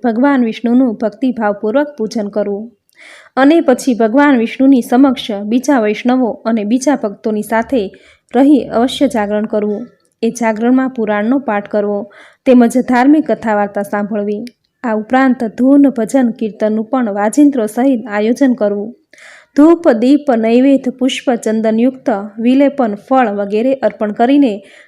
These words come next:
શ્રદ્ધાપૂર્વક દાન કરવું. આ બધી વિધિઓ ઇન્દ્રિયોને સંયમમાં રાખીને મન, વચન અને કર્મથી કરવી જોઈએ. જે મનુષ્ય પ્રસન્ન ચિત્તે એકાદશીનું વ્રત કરીને ઉપવાસ કરે છે અને જાગરણ કરે છે,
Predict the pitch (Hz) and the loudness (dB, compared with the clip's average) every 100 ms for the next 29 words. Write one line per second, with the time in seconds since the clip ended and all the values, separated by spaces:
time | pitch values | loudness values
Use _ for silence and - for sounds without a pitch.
0 | _ - 285 294 330 302 247 208 202 202 | _ 0 2 4 2 2 0 0 -2 0
1 | 220 269 254 220 208 202 220 _ _ - | 0 2 0 -2 -2 -6 -12 _ _ -6
2 | 214 220 294 269 233 - 262 226 - 247 | -2 0 4 2 2 2 2 2 2 2
3 | 269 277 233 220 214 220 214 233 269 233 | 4 4 2 0 -4 -2 -2 2 2 2
4 | 208 208 214 202 214 - - - - 247 | -2 -4 -6 -6 -10 -16 -20 -16 0 4
5 | 330 330 254 247 311 302 247 226 240 226 | 6 6 4 2 4 4 4 2 0 2
6 | 233 254 285 285 233 220 214 214 226 208 | 0 4 2 2 -4 -2 -4 -4 -4 -2
7 | 208 220 - _ _ _ _ _ - 240 | -2 -6 -16 _ _ _ _ _ 2 2
8 | 233 233 247 254 240 240 - 330 330 302 | 4 0 2 -2 2 0 2 2 2 2
9 | 269 262 262 180 226 240 269 220 - 220 | 0 0 0 0 -2 2 0 0 -4 -4
10 | 220 214 262 262 220 208 220 240 240 220 | -4 -2 -2 -2 -4 -2 0 -2 -4 -4
11 | 214 214 233 262 269 277 - 214 208 226 | -4 -2 0 0 2 -2 -2 -4 -6 -6
12 | 208 214 214 240 262 285 277 214 214 | -4 -4 -4 0 2 2 0 -4 -6